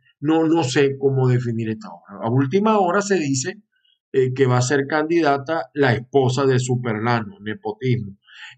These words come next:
Y otra cosa, con el tema de la renuncia de Argeni Chávez. Argeni Chávez, no estoy claro si no puede ser candidato, porque él dijo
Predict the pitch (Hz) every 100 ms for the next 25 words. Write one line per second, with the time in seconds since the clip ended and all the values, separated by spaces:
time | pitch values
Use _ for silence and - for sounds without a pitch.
0 | _ 294 302 311 277 262 269 277 214 196
1 | 160 139 127 156 160 - _ 185 175 175
2 | 165 156 _ 226 240 240 240 220 190 175
3 | 147 151 147 156 185 214 214 202 - 202
4 | 190 160 151 135 123 117 123 135 131 131
5 | 185 202 202 196 160 120 - _ _ _
6 | _ 165 160 165 208 285 - 240 247 269
7 | 269 - 175 180 220 247 - 277 240 -
8 | 226 226 240 220 208 202 208 202 214 208
9 | 202 202 202 202 185 156 123 123 - -
10 | 135 127 139 156 190 247 294 302 294